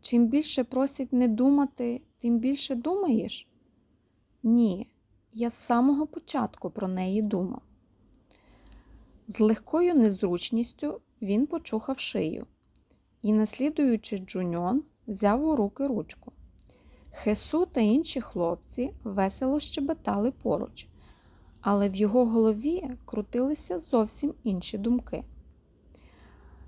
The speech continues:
Зазвичай під час самостійної роботи у класі залишалися лише парочка хлопців, які дуріли та шепотілися.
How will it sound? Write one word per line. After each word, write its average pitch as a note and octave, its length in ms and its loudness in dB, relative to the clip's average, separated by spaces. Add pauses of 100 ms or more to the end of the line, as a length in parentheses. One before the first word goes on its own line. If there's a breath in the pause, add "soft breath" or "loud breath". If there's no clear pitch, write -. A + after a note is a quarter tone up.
(240 soft breath)
Зазвичай A3 840 2
під A#3 260 -8
час C4+ 200 -2
самостійної C4 920 2
роботи C4 500 0
у F#3 100 -2
класі - 600 -8 (240)
залишалися G#3+ 920 0
лише C4+ 380 -4 (120)
парочка G3+ 500 -4
хлопців, - 580 -4 (800 soft breath)
які D#4 300 -2
дуріли A3 520 4
та - 120 -6
шепотілися. F#3 920 -4